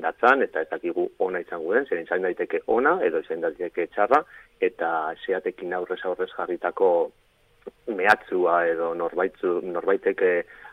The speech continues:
aireratu nahi duen, eh, mehatxu hori ez dakigu zertan, eh, ibiliko den, eta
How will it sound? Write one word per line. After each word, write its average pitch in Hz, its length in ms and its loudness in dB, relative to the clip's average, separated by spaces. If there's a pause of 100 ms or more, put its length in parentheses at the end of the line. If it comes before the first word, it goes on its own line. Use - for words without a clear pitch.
aireratu 90 920 2
nahi 95 200 0
duen, 90 320 4
eh, 85 220 -2 (100)
mehatxu 95 400 -2
hori 98 160 4
ez 92 80 -2
dakigu 87 340 -2
zertan, 82 380 -2
eh, 80 220 -4
ibiliko 82 420 -4
den, 110 160 2
eta 71 440 -6